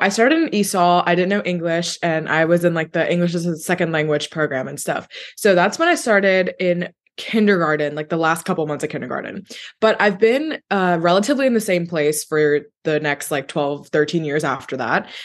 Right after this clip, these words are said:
And so right now I go to a high school called Glenelg, and it's more of in, like, the countryside. There's, like, <laughs> stereotypes of it being very, like, Western,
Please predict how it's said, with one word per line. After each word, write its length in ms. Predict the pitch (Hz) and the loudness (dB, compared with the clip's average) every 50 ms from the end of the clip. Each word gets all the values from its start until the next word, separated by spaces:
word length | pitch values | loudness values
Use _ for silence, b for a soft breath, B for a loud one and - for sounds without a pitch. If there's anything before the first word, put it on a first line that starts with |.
| B B | B B
And 160 | - 196 202 202 | 0 2 2 2
so 340 | - 202 190 185 185 170 | 4 4 4 4 2 2
right 300 | 160 160 202 214 233 240 | 0 2 2 4 4 4
now 420 | - 202 214 233 220 196 185 180 - | 2 2 2 2 2 2 0 0 0
I 160 | - 175 165 | -2 -2 -2
go 180 | 165 185 180 175 | -2 -2 -2 -2
to 140 | 175 180 170 | -2 -4 -4
a 40 | 160 | -4
high 140 | 160 151 | -2 -4
school 400 | 156 151 - 165 160 151 151 151 | -4 -4 -4 -4 -2 -2 -2 -4
called 300 | 151 - 156 143 143 - | -4 -4 -4 -6 -6 -4
Glenelg, 400 | - 175 151 147 143 135 151 180 | -4 -2 -2 -2 -2 0 0 0
and 80 | 190 180 | 0 0
it's 160 | 160 170 - | -2 -4 -4
more 280 | 170 160 156 160 180 208 | -6 -4 -2 2 2 2
of 140 | 208 185 185 | 4 4 2
in, 140 | 175 165 | 0 0
like, 260 | 165 156 147 147 - B B B B B _ | -2 -4 -4 -6 -8 B B B B B _
the 100 | - 156 | -6 -6
countryside. 840 | - - - 208 220 208 240 233 240 240 - 247 226 226 226 226 208 | -2 0 2 2 4 4 4 2 2 4 4 4 4 6 4 4 4
There's, 220 | 208 220 196 - | 4 2 2 2
like, 180 | 226 208 185 - | 2 0 0 -2
<laughs> 100 | - - | -4 -2
stereotypes 680 | 226 175 170 208 175 180 180 208 196 170 165 165 180 | -2 0 2 2 2 2 2 0 0 0 0 -2 -2
of 80 | 180 175 | 0 0
it 160 | 170 156 156 | 0 2 0
being 340 | 170 160 156 156 170 165 156 | 0 -2 -2 -2 -6 -6 -2
very, 220 | 156 151 147 147 | -2 0 0 0
like, 180 | 151 151 151 151 | 0 -2 -2 -2
Western, 840 | 156 151 143 143 131 151 - - - - 170 156 156 156 156 165 | -4 -4 -2 -2 -2 -2 -4 -6 -2 0 2 2 2 2 0 0